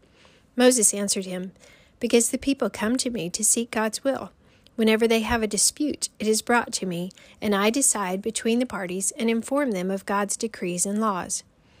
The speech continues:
Moses' father-in-law replied, "What you are doing is not good. You and these people who come to you will only wear yourselves out. The work is too heavy for you. You cannot handle it alone. Listen now to me, and I will give you some advice, and may God be with you.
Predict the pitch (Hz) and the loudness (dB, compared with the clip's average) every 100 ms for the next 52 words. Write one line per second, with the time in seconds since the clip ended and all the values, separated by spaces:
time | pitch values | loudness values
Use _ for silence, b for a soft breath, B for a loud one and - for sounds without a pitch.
0 | b b b b b - 247 247 208 226 | b b b b b 4 6 6 2 0
1 | - 226 208 202 180 175 180 180 - 180 | -2 -2 -2 -2 -4 -6 -6 -8 -6 -6
2 | 170 185 - B B B B B 262 - | -6 -8 -16 B B B B B 2 4
3 | 233 208 196 202 175 180 185 214 233 - | 2 2 2 0 0 -2 -2 -2 -2 -4
4 | 180 175 202 247 240 277 233 208 214 - | -6 -6 -8 -4 0 2 2 2 0 -4
5 | 240 208 196 214 - 269 277 196 185 190 | -6 -4 -4 -4 -4 -4 -4 -4 -2 -2
6 | 190 233 247 214 190 185 180 196 208 202 | -2 0 0 0 0 0 -2 -2 -2 -2
7 | 214 262 240 - - B B B - 247 | -2 -2 -4 -8 -14 B B B -2 6
8 | 247 247 240 - - 269 226 - 269 214 | 6 6 0 0 0 0 0 -2 -2 -2
9 | 180 180 175 165 175 190 b b b 254 | -4 -6 -6 -4 -6 -10 b b b -4
10 | - 226 180 - 190 196 175 175 175 185 | -2 -2 -2 -4 -4 -2 -2 -4 -4 0
11 | 214 165 175 - _ B B B B 254 | 0 -2 -6 -12 _ B B B B 4
12 | 269 311 294 220 208 - 220 185 180 185 | 4 4 2 2 2 0 -2 -2 -2 -2
13 | 202 214 226 233 233 - 208 202 175 165 | 0 0 0 -2 0 0 0 -4 -6 -6
14 | 175 - 220 208 208 202 208 208 220 220 | -2 -4 -2 0 0 2 0 0 0 0
15 | 208 - 180 175 | -2 -4 -6 -8